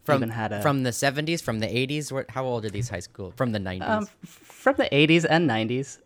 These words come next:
Speaker 2: Um, we had, you know, a f-, uh,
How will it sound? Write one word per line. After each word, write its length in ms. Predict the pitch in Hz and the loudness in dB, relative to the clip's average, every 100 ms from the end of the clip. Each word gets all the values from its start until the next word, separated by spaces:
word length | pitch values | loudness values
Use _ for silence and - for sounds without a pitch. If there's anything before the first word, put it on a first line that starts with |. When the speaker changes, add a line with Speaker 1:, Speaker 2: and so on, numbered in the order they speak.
| - | -4
Speaker 2:
Um, 560 | 131 123 110 104 110 - _ - - _ _ - | -2 -2 -2 -6 -10 -14 _ -20 -20 _ _ -2
we 100 | 147 | 4
had, 320 | 147 143 127 _ - - | 6 6 2 _ -20 -2
you 140 | 139 | 2
know, 160 | 120 110 | 2 2
a 40 | |
f-, 160 | 113 - _ - | 0 -4 _ -8
uh, 460 | 131 110 98 - | -2 -2 -2 -6